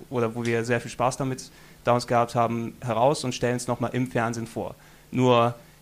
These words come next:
ähm, damals haben wir mit dem Spiel wahrscheinlich Monate und Jahre verbracht und im Fernsehen bleibt uns eine Minute dreißig dafür übrig.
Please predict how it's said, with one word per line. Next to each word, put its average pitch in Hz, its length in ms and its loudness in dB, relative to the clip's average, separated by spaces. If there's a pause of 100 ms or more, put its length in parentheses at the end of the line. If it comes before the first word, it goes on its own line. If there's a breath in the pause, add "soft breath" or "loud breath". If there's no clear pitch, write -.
(100)
ähm, 117 500 0
damals 127 320 6
haben 127 160 2
wir 123 60 -2
mit 120 100 -4
dem 120 100 -2
Spiel 127 300 -4
wahrscheinlich 120 380 0
Monate 123 300 0
und 117 100 -2
Jahre 127 240 4
verbracht 117 480 -2
und 123 160 -2
im 131 120 -4
Fernsehen 127 340 -4
bleibt 117 220 -2
uns 123 140 -6
eine 120 200 -2
Minute 123 280 -4
dreißig 113 360 -2
dafür - 260 -8
übrig. 110 360 -10